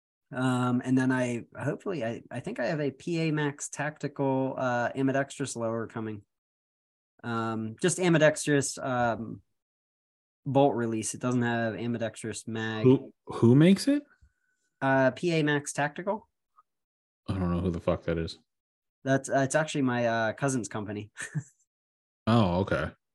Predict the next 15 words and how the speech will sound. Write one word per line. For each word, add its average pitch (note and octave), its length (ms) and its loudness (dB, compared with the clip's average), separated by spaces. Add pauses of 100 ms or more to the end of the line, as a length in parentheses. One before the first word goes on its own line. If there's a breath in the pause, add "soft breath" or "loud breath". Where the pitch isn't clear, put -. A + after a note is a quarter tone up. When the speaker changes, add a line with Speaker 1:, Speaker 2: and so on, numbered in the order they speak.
Speaker 1:
So - 180 -2
I, A#2+ 400 2
I, B2 240 -4
I C3+ 60 -6
think C3 180 -2
I, B2+ 360 0
I, A#2+ 200 -4 (720)
I B2 40 -6
think C#3 180 0
he's C3 140 0
sending B2+ 240 2
me B2 100 0
out A#2+ 140 2
a A#2 40 2
lower, A#2 560 0